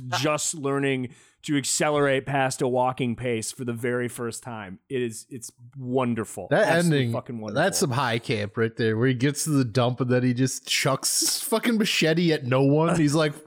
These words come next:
Speaker 2: <laughs> he's like three hundred feet away from <laughs> everyone, and he just throws the machete for no reason. And then, yeah,
Speaker 1: Yeah.
Speaker 2: yeah, the ending. Uh, I mean, the iconic, uh, Ninja Turtles, uh, ending there. Casey Jones just hits
Speaker 1: Mm-hmm.
Speaker 2: the lev-, <laughs>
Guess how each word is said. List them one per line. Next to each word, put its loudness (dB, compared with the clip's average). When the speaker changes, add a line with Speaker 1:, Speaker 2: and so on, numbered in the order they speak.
Speaker 2:
<laughs> -6
he's 4
like 2
three 2
hundred 2
feet 2
away 4
from -2
<laughs> -2
everyone, 2
and -4
he -2
just 0
throws -4
the -8
machete -4
for -10
no 0
reason. -2
And 2
then, 4
yeah, 4
Speaker 1:
Yeah. -6
Speaker 2:
yeah, 4
the 4
ending. 2
Uh, -2
I 2
mean, 2
the 2
iconic, 2
uh, 4
Ninja 2
Turtles, 2
uh, 4
ending 2
there. 0
Casey 2
Jones 2
just 0
hits 4
Speaker 1:
Mm-hmm. 6
Speaker 2:
the 2
lev-, 2
<laughs> -20